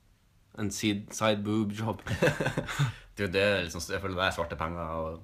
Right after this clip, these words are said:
Speaker 2: skrive horoskop og få betalt for det.
Speaker 1: Ja, det er nok kanskje det.
Speaker 2: Ja, det er det, men det er den veien man skulle ha gått. Man skulle, sånn som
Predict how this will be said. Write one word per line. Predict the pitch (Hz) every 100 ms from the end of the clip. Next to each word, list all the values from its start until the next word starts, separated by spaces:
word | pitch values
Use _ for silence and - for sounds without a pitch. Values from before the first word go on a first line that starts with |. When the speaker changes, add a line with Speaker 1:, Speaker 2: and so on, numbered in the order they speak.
| -
Speaker 2:
skrive | - 82 87 78
horoskop | 87 85 - 90 90 - -
og | -
få | 87
betalt | 82 87 -
for |
det. | 87 - -
Speaker 1:
Ja, | 90 87 87
det | 87 87
er | 87
nok | 87 - -
kanskje | 82 85 90
det. | 80 - - - - _ -
Speaker 2:
Ja, | 127
det | 110
er |
det, | 127 117
men | 104 101
det |
er | 113
den | 113 127
veien | 87
man | 82 82
skulle | 82
ha | 82
gått. | 87 82 -
Man | 104
skulle, | - 98
sånn |
som | 104